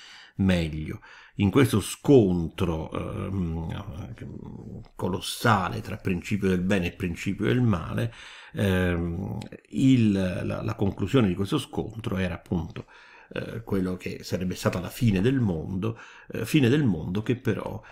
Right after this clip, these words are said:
ehm, prevedeva, in, secondo Zarathustra, comunque il trionfo del bene sul male, quindi la sconfitta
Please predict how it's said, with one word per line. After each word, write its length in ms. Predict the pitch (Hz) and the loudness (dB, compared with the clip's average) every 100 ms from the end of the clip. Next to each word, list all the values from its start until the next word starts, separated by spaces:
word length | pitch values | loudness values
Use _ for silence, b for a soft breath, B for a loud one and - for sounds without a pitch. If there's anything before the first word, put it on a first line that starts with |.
| B - | B -8
ehm, 840 | 92 - 87 90 90 104 101 - | -6 -6 -6 -6 -6 -8 -8 -2
prevedeva, 680 | - 123 123 107 - - - | 6 6 6 4 -2 -6 -6
in, 360 | 113 - - 113 | -6 -8 -10 -10
secondo 420 | - 101 92 87 | -4 -2 0 0
Zarathustra, 600 | 104 117 113 - - 113 | 2 2 0 -6 -10 -6
comunque 540 | 113 101 82 78 - | 0 0 0 -4 -6
il 140 | 90 - | -8 -2
trionfo 540 | 104 101 85 - - | 2 4 2 -2 -4
del 200 | 98 117 | 0 0
bene 340 | 85 95 - 110 | 0 -6 -10 -10
sul 240 | - 101 | -4 -2
male, 440 | 85 - - 110 - | -4 -8 -10 -10 -8
quindi 280 | 90 98 | -6 -6
la 100 | 104 | -6
sconfitta 840 | 101 - 98 95 - - - - - | -8 -2 0 0 -2 -12 -14 -14 -14